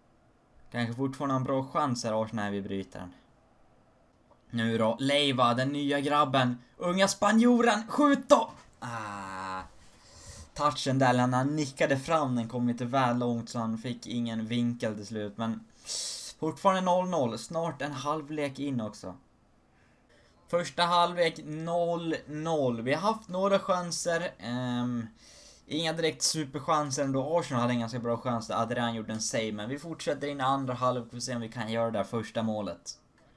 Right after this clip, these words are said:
Nu då, Emenike på fart.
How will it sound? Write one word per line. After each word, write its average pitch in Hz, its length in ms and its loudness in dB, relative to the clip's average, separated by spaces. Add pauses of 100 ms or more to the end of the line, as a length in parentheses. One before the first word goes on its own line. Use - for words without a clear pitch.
(1000)
Nu 120 220 -4
då, 120 60 0
Emenike 143 720 0
på 139 120 0
fart. 139 500 2